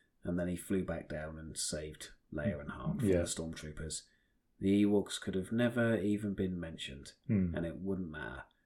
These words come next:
Speaker 1: 'cause the speeder race would have still happened.
Speaker 2: Yeah.
Speaker 1: Stormtroopers still would have alerted everybody else to come and get rid of S-, Luke Skywalker. "Oh, there's a Jedi down here.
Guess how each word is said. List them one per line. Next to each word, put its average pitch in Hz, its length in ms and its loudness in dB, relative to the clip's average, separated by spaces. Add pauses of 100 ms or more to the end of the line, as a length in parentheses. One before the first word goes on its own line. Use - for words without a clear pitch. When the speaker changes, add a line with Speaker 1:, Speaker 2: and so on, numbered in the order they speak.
(120)
Speaker 1:
'cause - 200 -4
the 80 80 -4
speeder 98 360 2
race 90 280 -2
would 92 120 -2
have - 60 -4
still 90 200 -4
happened. 87 460 -4 (100)
Speaker 2:
Yeah. 92 260 4 (220)
Speaker 1:
Stormtroopers 107 640 0
still 104 260 4
would 101 100 2
have 98 100 0
alerted 101 600 2 (600)
everybody 95 480 2
else 95 240 2
to 101 80 -4
come 95 220 -2
and 95 180 0
get 98 180 -2
rid 92 140 -2
of 92 140 -2 (340)
S-, - 220 -8
Luke 101 160 2
Skywalker. 95 720 2
"Oh, 120 80 2
there's 98 160 2
a 101 40 -4
Jedi 113 320 4
down 95 280 2
here. 127 240 2